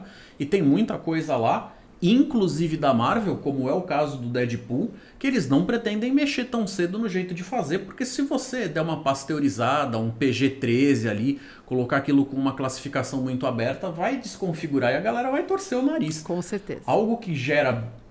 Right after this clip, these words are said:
Speaker 1: mais de um bilhão na bilheteria vai deixar de ser essa galinha dos ovos de ouro, então eu acho que eles estão escolhendo bem onde eles põem os pés.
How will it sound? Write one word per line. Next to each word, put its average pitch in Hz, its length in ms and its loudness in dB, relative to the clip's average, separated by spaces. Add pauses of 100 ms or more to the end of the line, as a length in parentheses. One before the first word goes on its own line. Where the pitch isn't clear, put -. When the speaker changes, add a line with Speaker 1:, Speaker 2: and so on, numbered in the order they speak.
(140)
Speaker 1:
mais 160 280 4
de 139 140 0
um 180 140 6
bilhão 147 380 4
na 143 120 4
bilheteria 139 540 2
vai 165 160 0
deixar 208 320 -2
de 196 100 -6
ser 185 320 -4 (320)
essa 143 580 2
galinha 139 360 2
dos 151 160 -2
ovos 147 340 2
de 139 140 -2
ouro, 175 280 4
então 202 220 0
eu 202 120 0
acho 196 160 0
que 208 60 2
eles 190 120 0
estão 190 380 -4
escolhendo 175 580 0
bem 156 200 0
onde 165 160 0
eles 175 180 -2
põem 185 380 -6
os 208 180 -10
pés. - 520 -10